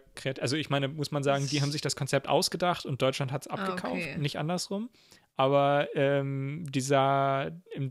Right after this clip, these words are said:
Speaker 1: es fängt ja immer so an, dass die da irgendwie auf dieser Brücke langlaufen und was erzählen. Und in Deutschland
Speaker 2: Mhm.
Speaker 1: geht's ja dann immer los mit, dass die beiden Moderatoren dann einmal schreien, „Ich bin ein Star, holt mich hier raus.“ Und dann geht die Kamera so raus und so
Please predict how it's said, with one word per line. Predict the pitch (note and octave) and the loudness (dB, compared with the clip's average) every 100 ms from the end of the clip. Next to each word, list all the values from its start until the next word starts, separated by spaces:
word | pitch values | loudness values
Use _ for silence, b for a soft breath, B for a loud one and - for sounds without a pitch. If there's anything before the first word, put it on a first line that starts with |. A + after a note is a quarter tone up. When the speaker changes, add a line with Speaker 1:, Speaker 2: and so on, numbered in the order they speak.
| - | -6
Speaker 1:
es | C#3 D3 - | -8 -8 -2
fängt | - D#3 | 0 2
ja | D#3 | 2
immer | D#3 C3+ | 4 2
so | C#3 | 2
an, | C#3 E3 | 2 2
dass | D3+ - | 0 -2
die | C3 | 2
da | C3 B2+ | 2 2
irgendwie | C#3 C#3+ | 0 -4
auf | C3+ | -4
dieser | B2+ B2+ | -2 -2
Brücke | D#3 E3+ | 0 0
langlaufen | D3 D3+ D3+ C#3+ C#3+ C#3 | 2 2 4 4 2 -6
und | B2+ | -4
was | B2+ | -2
erzählen. | C#3 - C#3 D#3 E3 - b b _ | -2 -2 0 2 0 -4 b b _
Und | C#3 | -2
in | C3 | 4
Deutschland | C#3 - D3+ C#3+ | 4 4 0 0
Speaker 2:
Mhm. | |
Speaker 1:
geht's | G#3 C#3+ | -2 -2
ja | C#3+ | 0
dann | C#3 | 0
immer | C3+ C3+ | 2 2
los | C3 D3 D3 | 4 2 2
mit, | C#3 C#3 C#3 - | 2 2 0 -4
dass | C3 - | -4 -4
die | - C3 | -6 0
beiden | C3 C3+ | 0 2
Moderatoren | C3 C3+ - C#3 C3 | 0 0 0 0 0
dann | C3 | -2
einmal | B2+ B2 | -2 -2
schreien, | - C3+ C#3 | -2 -4 -6
„Ich | E3+ - | -6 -6
bin | F3+ | -6
ein | F#3+ | -4
Star, | E3+ - F3 D#3+ | -4 0 2 2
holt | B2 E3 | 0 0
mich | F3+ | 0
hier | D#3 E3 | 0 2
raus.“ | E3+ F3 F3 F3 E3+ F3 F3 E3 D#3+ | 4 4 2 0 -2 -2 -2 -2 -2
Und | C#3 | -2
dann | C#3 C3+ C3 | -4 -4 -8
geht | C3 | -10
die | |
Kamera | C3 D3 C#3+ C#3 | -6 -4 -2 -2
so | C3 | 0
raus | B2 B2+ B2+ | 0 2 0
und | D3 B2 | -6 -8
so | B2+ B2 | -6 -4